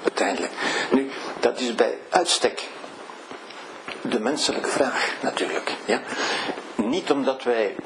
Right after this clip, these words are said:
zoals veel mensen dan denken, iets zouden verloren zijn. Wat zouden wij verloren zijn? Wel, dat, dat eenvoudige geluk. Ja?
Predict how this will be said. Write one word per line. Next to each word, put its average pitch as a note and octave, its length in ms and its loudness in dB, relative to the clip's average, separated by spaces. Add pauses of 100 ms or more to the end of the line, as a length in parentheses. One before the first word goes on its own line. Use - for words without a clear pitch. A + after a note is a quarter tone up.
zoals F#2+ 340 2
veel F#2+ 240 4
mensen A2+ 300 2
dan G2 200 4
denken, - 340 0
iets A#2+ 240 2
zouden G2 300 4
verloren G#2 480 2
zijn. D3 340 2
Wat G2+ 160 2
zouden G2+ 300 4
wij G2+ 80 2
verloren G2 380 2
zijn? F2 280 2 (340)
Wel, G#2+ 160 6
dat, A#2 240 2
dat - 280 0
eenvoudige B2 1080 4 (160)
geluk. A2+ 520 2 (680)
Ja? - 200 2